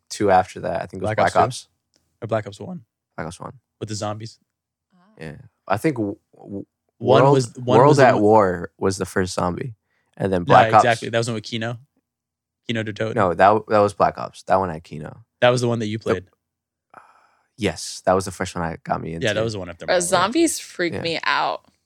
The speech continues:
Speaker 3: It's, like, in
Speaker 1: I
Speaker 3: video
Speaker 1: think,
Speaker 3: games
Speaker 1: wait,
Speaker 3: and
Speaker 1: the, the
Speaker 3: shit.
Speaker 1: game mode or just, like, zombies in, in general?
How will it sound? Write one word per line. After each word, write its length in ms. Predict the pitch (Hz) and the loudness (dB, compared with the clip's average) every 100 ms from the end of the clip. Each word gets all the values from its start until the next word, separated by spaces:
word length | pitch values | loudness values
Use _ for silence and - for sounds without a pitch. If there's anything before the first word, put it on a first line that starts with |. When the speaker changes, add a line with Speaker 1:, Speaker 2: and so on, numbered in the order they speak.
| _ - | _ -14
Speaker 3:
It's, 240 | - - _ | -14 -14 _
like, 180 | 165 160 | -8 -8
in 180 | 160 156 | -6 2
Speaker 1:
I 80 | 117 | 2
Speaker 3:
video 100 | 170 | 2
Speaker 1:
think, 40 | - | -2
Speaker 3:
games 180 | 165 160 | -2 2
Speaker 1:
wait, 100 | 117 | 4
Speaker 3:
and 80 | 113 | 2
Speaker 1:
the, 40 | |
the 40 | |
Speaker 3:
shit. 220 | 101 - 107 | -2 -4 -2
Speaker 1:
game 180 | 117 | 0
mode 240 | 135 160 170 | 4 4 6
or 100 | 127 | 2
just, 220 | 110 101 | 2 -2
like, 140 | 95 | -2
zombies 420 | 87 87 87 90 85 | 0 -2 0 -4 -8
in, 260 | 82 73 - | -12 -14 -14
in 120 | 87 | -12
general? 420 | 85 82 82 85 | -8 -8 -10 -14